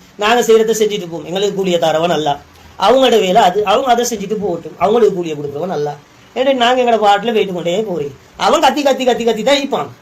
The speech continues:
அவன் ஆனா அதே இடத்துல தான் இனி இருப்பான். நாங்க அந்த இடத்துல இல்லை. எங்களுக்கு அடுத்த, அடுத்த, அடுத்த, அடுத்த, அடுத்த, அடுத்த, அடுத்த, அடுத்த வேலை கட்டங்கள் இருக்குது.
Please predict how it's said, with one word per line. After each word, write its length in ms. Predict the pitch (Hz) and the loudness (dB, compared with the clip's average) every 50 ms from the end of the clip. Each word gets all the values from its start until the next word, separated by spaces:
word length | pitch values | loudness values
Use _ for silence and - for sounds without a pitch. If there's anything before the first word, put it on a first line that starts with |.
| _ _ _ _ _ _ - - _ _ - | _ _ _ _ _ _ -20 -20 _ _ -2
அவன் 240 | 220 254 320 311 | 2 4 4 4
ஆனா 200 | 302 311 330 330 | 4 4 4 4
அதே 520 | 294 269 233 320 349 370 381 392 392 370 330 | 2 2 2 4 4 4 4 4 2 0 0
இடத்துல 240 | - - 311 302 285 | 0 0 0 2 2
தான் 140 | 302 277 | 2 2
இனி 100 | 254 233 | 2 2
இருப்பான். 460 | 220 208 190 175 165 160 170 - - - _ _ _ _ _ _ _ _ _ - | 0 -4 -4 -6 -4 -4 -4 -4 -8 -12 _ _ _ _ _ _ _ _ _ -4
நாங்க 360 | 190 208 233 311 415 453 403 | 0 2 2 4 4 4 4
அந்த 200 | 381 370 370 359 | 4 2 2 2
இடத்துல 240 | 339 330 330 330 302 | 2 0 2 0 -2
இல்லை. 80 | 285 | 0
எங்களுக்கு 280 | 269 262 277 311 285 254 | 0 0 -2 -2 -2 -2
அடுத்த, 180 | 254 - 349 | 0 2 2
அடுத்த, 200 | 311 311 302 302 | 2 2 2 0
அடுத்த, 180 | 285 285 - 294 | 0 2 2 2
அடுத்த, 200 | 277 277 277 285 | 0 2 2 0
அடுத்த, 180 | 269 - 269 262 | 0 0 0 0
அடுத்த, 200 | 247 247 - 254 | 0 0 0 -2
அடுத்த, 160 | 247 - 240 | 0 0 -2
அடுத்த 180 | 214 214 269 | 0 2 2
வேலை 220 | 254 247 247 247 240 | 4 4 4 2 2
கட்டங்கள் 400 | 226 - 185 180 180 214 220 196 | -2 -2 -4 -4 -2 -2 -2 -4
இருக்குது. 240 | 185 180 156 131 | -4 -8 -12 -14